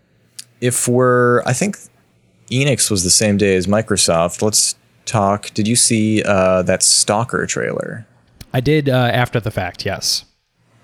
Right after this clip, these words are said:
Speaker 1: Okay. I, I've not played any Stalker games. I have vaguely been interested in them here and there. I have not seen Andrei Tarkovsky's Stalker,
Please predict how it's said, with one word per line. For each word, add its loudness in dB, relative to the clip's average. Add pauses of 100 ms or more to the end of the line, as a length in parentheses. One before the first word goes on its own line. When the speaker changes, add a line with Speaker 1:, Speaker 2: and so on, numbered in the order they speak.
(100)
Speaker 1:
Okay. -2 (340)
I, 2 (180)
I've 0
not 0
played 0
any 2
Stalker 0
games. -4 (1000)
I 2 (140)
have 0
vaguely 0
been 2
interested 2
in 2
them 2
here 0
and 2
there. 0 (640)
I 0
have 0
not 2
seen 2
Andrei 0
Tarkovsky's 0
Stalker, -2